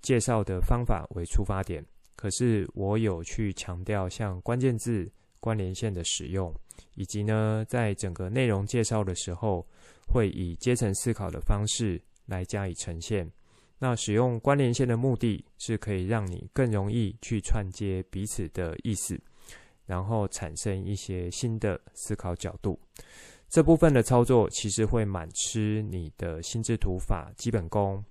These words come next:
还有经验。如果你的基本功很扎实，核心技巧可以运用得很好，那么当你要拿来融合到不同商业模型的时候，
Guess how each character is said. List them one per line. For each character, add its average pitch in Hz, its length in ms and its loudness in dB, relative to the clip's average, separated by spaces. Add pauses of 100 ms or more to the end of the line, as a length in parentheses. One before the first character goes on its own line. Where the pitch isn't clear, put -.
(140)
还 95 140 -4
有 92 160 0
经 101 240 -2
验。 95 200 0 (540)
如 139 140 4
果 143 120 8
你 107 140 4
的 95 140 2
基 - 120 -2
本 110 200 2
功 107 260 2
很 101 240 -2
扎 101 300 -2
实， 87 420 -4 (340)
核 107 160 -2
心 127 160 0
技 120 160 -2
巧 101 320 -6
可 113 120 -2
以 101 80 2
运 110 200 2
用 107 180 0
得 90 120 -2
很 92 240 -4
好， 117 300 -2 (260)
那 117 100 -4
么 101 160 -2
当 113 240 0
你 92 160 -4
要 104 160 0
拿 95 260 -2
来 92 160 -2
融 98 220 0
合 110 180 2
到 110 260 2 (140)
不 - 80 2
同 92 380 -2
商 107 260 -2
业 110 120 0
模 92 160 -4
型 90 180 -6
的 90 100 -4
时 90 200 -2
候， 104 240 2